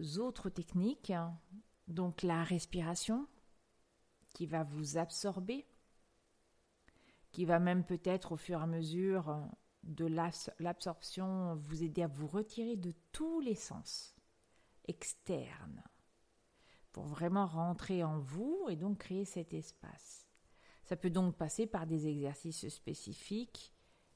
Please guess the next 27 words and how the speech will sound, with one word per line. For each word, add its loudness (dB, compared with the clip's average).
de 2
respiration. -4
Moi, 6
j'aime 8
beaucoup, 2
j'ai 6
essayé 4
de 2
l'enregistrer, 4
mais, 4
euh, 0
ça -2
ne 0
s'en-, -6
s'entend -4
pas. 2
Donc, 0
j'aime 6
beaucoup 2
cette -2
technique-ci 0
qui 6
est 4
d'alterner 2
cinq 2
respirations 0
Ujjayi, -2